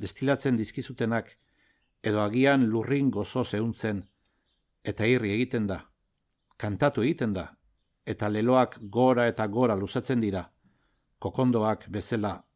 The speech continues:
begi bistatik galdu arte. Aleluia, Kyrie eleison, leison, leison, Kristi eleison, leison, leison. Eta ez dira soilik ahoak kantuan ari direnak,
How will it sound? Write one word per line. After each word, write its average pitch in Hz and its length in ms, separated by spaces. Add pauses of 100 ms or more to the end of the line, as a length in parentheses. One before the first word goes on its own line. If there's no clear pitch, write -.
(200)
begi 107 280
bistatik 98 540 (200)
galdu 101 320
arte. 95 300 (1700)
Aleluia, 117 720 (220)
Kyrie 135 280
eleison, 120 680
leison, 117 600
leison, 107 760
Kristi 127 420
eleison, 117 880
leison, 113 640 (120)
leison. 117 540 (1500)
Eta 110 220
ez 107 80
dira 151 200
soilik 123 640
ahoak 113 580
kantuan 104 480
ari 107 180
direnak, 107 460